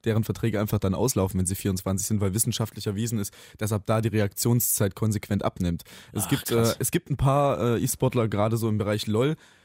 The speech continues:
Speaker 1: da gibt es einen, der heißt Lemon irgendwas, Lem-, Lemon irgendwas.
Speaker 2: Tree.
Speaker 1: Ja. Nee,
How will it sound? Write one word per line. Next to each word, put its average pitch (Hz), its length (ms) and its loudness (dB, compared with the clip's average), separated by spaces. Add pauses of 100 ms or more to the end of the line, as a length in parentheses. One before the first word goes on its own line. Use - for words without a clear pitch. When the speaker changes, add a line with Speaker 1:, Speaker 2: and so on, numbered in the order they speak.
(140)
Speaker 1:
da 120 60 -2
gibt 113 160 -6
es 123 100 -2
einen, 117 160 0
der 113 100 2
heißt - 280 -2
Lemon 175 920 2
irgendwas, 190 500 -2
Lem-, 143 220 -6
Lemon 165 480 -4
irgendwas. 151 360 -6
Speaker 2:
Tree. 143 260 2
Speaker 1:
Ja. 127 40 -2 (400)
Nee, 123 240 0